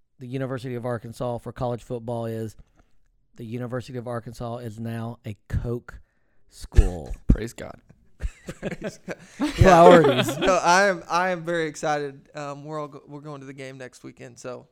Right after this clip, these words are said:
Speaker 3: um, it's a good time of the year. Me and my, me and Bennett were just talking about how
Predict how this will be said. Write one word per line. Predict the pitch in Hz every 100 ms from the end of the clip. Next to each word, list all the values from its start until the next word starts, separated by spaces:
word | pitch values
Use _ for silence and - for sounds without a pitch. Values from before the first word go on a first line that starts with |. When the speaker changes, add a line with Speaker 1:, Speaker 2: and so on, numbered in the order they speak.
| _
Speaker 3:
um, | 135 117 101 143 151 _
it's | 135
a | 143
good | 147 143
time | 135
of | 131
the |
year. | 127 120
Me | 151 185
and | 170
my, | 151 143
me | 160 175
and | 151
Bennett | 151 156 127
were | 139
just | 143 135
talking | 139 139
about | 131 123 123
how | 135 117